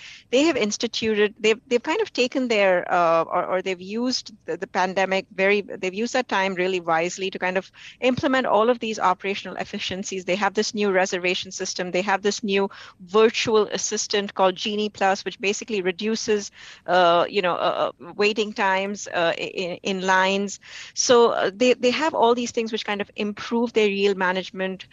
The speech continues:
kind of, s-, um, you know, uh, spread out attendance, uh, smoothing out any peaks and valleys. And what that has done is that has really kind of boosted profits immensely. And so we're seeing operating margins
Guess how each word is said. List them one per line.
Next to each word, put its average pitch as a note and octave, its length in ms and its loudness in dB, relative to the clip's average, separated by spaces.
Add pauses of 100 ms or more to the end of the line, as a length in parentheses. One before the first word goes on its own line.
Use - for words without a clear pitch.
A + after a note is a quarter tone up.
(320)
kind G3+ 180 0
of, G3+ 60 -2
s-, - 260 -6
um, F3 480 4
you F#3 220 -2
know, E3 240 0
uh, F3 160 2
spread - 400 0
out G3+ 340 2
attendance, F3+ 800 -4
uh, E3+ 100 0
smoothing G3 460 -2
out F#3 200 4
any F3+ 200 -4
peaks - 340 -10
and F#3 160 -6
valleys. F3 460 0
And E3+ 100 -8
what F#3 200 -2
that A3+ 180 2
has C4 240 -2
done F3+ 240 0
is F3 100 -6
that F3 160 -4
has E3+ 240 -4
really G3 300 0
kind F#3 260 -4
of F#3 160 -6
boosted F#3 400 -6
profits E3+ 640 0 (280)
immensely. F3 600 -2
And E3+ 100 -2
so F#3 100 -2
we're F#3+ 120 2
seeing C#4+ 480 0
operating G#3 580 2
margins F3+ 760 -4